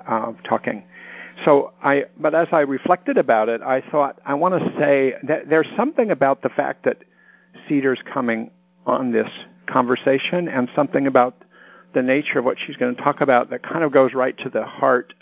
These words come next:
um, of why I started this podcast and what's, what's the point. And I'm not sure I've ever articulated it quite as clearly as I sort of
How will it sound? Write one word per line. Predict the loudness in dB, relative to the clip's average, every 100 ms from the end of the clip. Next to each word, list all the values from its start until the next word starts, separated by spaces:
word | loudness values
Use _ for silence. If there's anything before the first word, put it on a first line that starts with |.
| -4
um, | 0 0 -2 -12 _ -20 _ -6
of | -2 -2 -4 -12
why | -2 2 4 4
I | 0 -4
started | -2 2 2 0 -10 -8
this | -6 -6 -8
podcast | -4 -4 -4 -4 -4 -6
and | -6 -4
what's, | -6 -10 _ _
what's | 0 0 0
the | -12
point. | -10 -4 -2 -2 -8 -16 -4
And | -2
I'm | -2 -2
not | -4
sure | -2 0
I've | 4
ever | 4 2 -4 _ _ -20 -20 -20 -20 _ -20 -8
articulated | -6 0 0 2 2 2 0 -2
it | -8
quite | -2 -2
as | -2 -6 -16 _ -10
clearly | 0 4 4 2
as | 0 0
I | 0 -2 0
sort | 0
of | -2